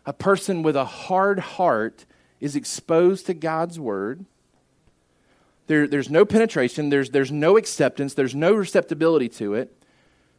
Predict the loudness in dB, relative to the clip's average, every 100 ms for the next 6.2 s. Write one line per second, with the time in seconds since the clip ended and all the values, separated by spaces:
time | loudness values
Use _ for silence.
0 | _ 4 4 6 2 2 0 2 2 2
1 | 0 0 2 2 2 -2 -2 0 0 0
2 | 0 0 -4 -14 -20 -20 _ _ _ _
3 | _ 4 6 6 4 4 0 0 2 4
4 | 4 4 6 4 4 0 0 0 0 0
5 | -4 _ _ -2 0 -2 -6 -6 -4 -4
6 | -6